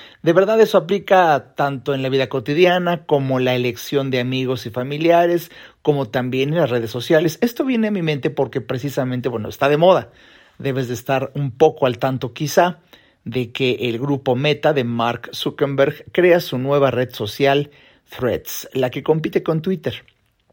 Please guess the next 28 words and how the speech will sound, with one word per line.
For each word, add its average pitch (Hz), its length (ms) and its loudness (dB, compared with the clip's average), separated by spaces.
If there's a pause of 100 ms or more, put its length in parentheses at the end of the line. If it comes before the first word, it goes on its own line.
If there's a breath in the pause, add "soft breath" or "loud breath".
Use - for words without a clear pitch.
(580)
Apenas 185 400 2
lleva 170 160 6
dos 135 200 0
días. - 440 -8 (520 soft breath)
Es - 160 0
un 220 100 2
fenómeno 123 400 -2
social, 123 420 -4
por 123 140 -4
supuesto, 110 480 -8
como 104 300 -6
todo 117 320 -2
este - 320 -6
mundo 127 560 -2 (480 soft breath)
de 117 140 -8
las 110 120 -6
redes 131 220 0
sociales, 127 480 -2
en 113 100 -6
donde 107 640 -4
millones 139 640 -2
de 107 80 -6
personas 127 500 -6
en 107 180 -6
tiempo 123 320 -4
récord 120 380 -4 (560 soft breath)
han 123 200 -6
sido, 120 640 -4